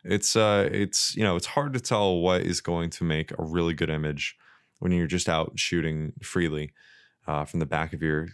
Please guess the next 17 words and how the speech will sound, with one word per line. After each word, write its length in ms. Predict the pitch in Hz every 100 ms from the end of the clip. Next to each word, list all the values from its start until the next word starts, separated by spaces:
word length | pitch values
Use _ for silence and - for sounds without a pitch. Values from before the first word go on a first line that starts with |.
| -
camera's 320 | 87 80 78
L 120 | 80
C 160 | - -
D 160 | 90
panel. 500 | - 82 - - 92 -
And 120 | 90
then 100 | 85
when 80 | 85
you 100 | 82
bring 220 | 87 85
it 80 | 82
into 560 | 82 - 82 78 78
Lightroom 640 | 80 80 78 82 80 80 73
or 260 | 73 73 78
your, 240 | 76 73 - -
your 60 | -
preferred 420 | 87 - 82